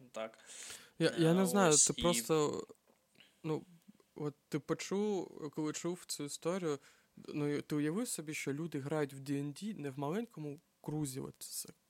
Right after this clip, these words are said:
Speaker 2: імпровізованому
Speaker 1: Ну, а
Speaker 2: столом,
Speaker 1: по,
Speaker 2: де
Speaker 1: по
Speaker 2: є,
Speaker 1: камерах.
Speaker 2: а просто стоять в камерах, в клітинах і викрикують
Speaker 1: Так.
Speaker 2: один одному. Це, е, ну, це прям дуже жах. А іноді,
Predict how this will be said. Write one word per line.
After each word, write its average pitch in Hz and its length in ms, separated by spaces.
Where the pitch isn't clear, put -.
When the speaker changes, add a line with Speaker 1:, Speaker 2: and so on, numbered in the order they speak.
Speaker 2:
імпровізованому 139 760
Speaker 1:
Ну, 139 80
а 135 40
Speaker 2:
столом, 127 260
Speaker 1:
по, 127 240
Speaker 2:
де 139 60
Speaker 1:
по 135 60
Speaker 2:
є, 143 60
Speaker 1:
камерах. 151 640
Speaker 2:
а 135 140
просто 160 400
стоять 151 380
в - 60
камерах, 160 460
в - 40
клітинах 165 640
і 143 80
викрикують 135 600
Speaker 1:
Так. 127 60
Speaker 2:
один 135 220
одному. 143 440
Це, 139 460
е, - 120
ну, 139 440
це - 180
прям 135 320
дуже 156 340
жах. 139 380
А 135 140
іноді, 143 1040